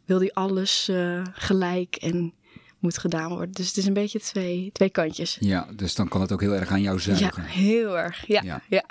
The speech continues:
Speaker 1: ja. Ja.
Speaker 2: En, eh, ben jij dan degene die daar balans in moet proberen te houden? Of hoe ga je daarmee om?
Speaker 1: Ehm,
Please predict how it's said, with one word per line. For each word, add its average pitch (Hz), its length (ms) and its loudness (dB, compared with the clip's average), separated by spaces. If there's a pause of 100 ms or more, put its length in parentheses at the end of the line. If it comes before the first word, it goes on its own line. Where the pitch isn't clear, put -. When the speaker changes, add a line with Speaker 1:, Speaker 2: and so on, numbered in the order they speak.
Speaker 1:
ja. - 160 -12 (680)
Ja. 185 180 0
Speaker 2:
En, 185 220 4
eh, 101 1120 -2 (100)
ben 101 400 -2
jij 104 160 2
dan 110 140 2
degene 107 340 2
die 107 140 2
daar 104 320 2 (160)
balans 113 420 2
in 139 60 2
moet 131 120 0
proberen 123 460 0
te 123 100 -2
houden? 123 600 0
Of - 200 -8
hoe 104 500 -2
ga 107 120 0
je 107 80 2
daarmee 104 360 0
om? 160 220 -2 (640)
Speaker 1:
Ehm, 247 600 0